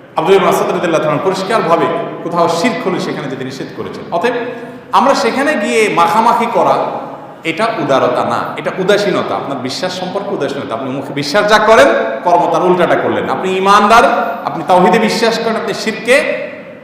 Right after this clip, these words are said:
অবিশ্বাস করেন, শিরকে হারাম করেন, আপনি সে শিরকে লিপ্ত হলেন, এটা জায়েজ নাই। অতএব এরপরে আমাদের দায়িত্বশীল হতে হবে এবং সচেতন হতে হবে। আমরা বাড়াবাড়ি ছাড়া ছাড়া দুইটা মাঝামাঝি অবস্থানে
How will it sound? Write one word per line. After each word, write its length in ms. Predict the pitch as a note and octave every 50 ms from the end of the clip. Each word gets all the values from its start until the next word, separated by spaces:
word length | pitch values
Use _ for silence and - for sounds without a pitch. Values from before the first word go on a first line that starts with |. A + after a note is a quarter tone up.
| - -
অবিশ্বাস 440 | E3 E3 G3+ G3+ - - B3 G#3+ - G3+
করেন, 180 | A3+ A3+ A3+ A3+
শিরকে 280 | A3+ A3+ A3 - G#3+
হারাম 300 | F3+ E3+ F#3+ G#3+ G#3+ A3 -
করেন, 160 | A3 A3+ B3+ - E3+ - - - -
আপনি 160 | D#3+ D#3+ E3+
সে 140 | - - D#3+
শিরকে 300 | - F3 D#3 - - C3+
লিপ্ত 200 | A2+ G2+ - A2+
হলেন, 220 | G2+ G2 F#2 F#2
এটা 80 | G#2+ A2+
জায়েজ 260 | G2+ A2 F#2+ F#2 F2+
নাই। 180 | F#2 F2+ E2+ - - - - - - - - - -
অতএব 180 | - - F#3 E3+
এরপরে 200 | D3+ - C#3+ C3+
আমাদের 280 | B2 B2+ B2 B2 A#2+ -
দায়িত্বশীল 420 | - A#2 A#2 B2 - - - E3+
হতে 200 | D3+ E3 D#3 F3+
হবে 200 | E3 F3 F3 A3
এবং 500 | B3 D3+ D#3 F3+ A#3 C#4 - - - - - -
সচেতন 400 | - - F3+ E3+ F3+ F3+ F#3 E3
হতে 220 | C#3 C#3 C3+ C3
হবে। 200 | B2 A2+ G#2+ G#2
আমরা 460 | G#2 A#2 B2+ C#3 E3 G3 A3 - - - - - - - - - -
বাড়াবাড়ি 420 | A#2+ B2+ D#3+ D#3 - F#3+ - - -
ছাড়া 220 | - D#3 D3+ D3+
ছাড়া 200 | - - F3+ G3
দুইটা 240 | C3 C3 B2+ C3 C3
মাঝামাঝি 380 | A#2 A2+ A2 C3 C#3+ D3+ D3+
অবস্থানে 320 | D#3 D3 D3+ D#3 D#3+ E3+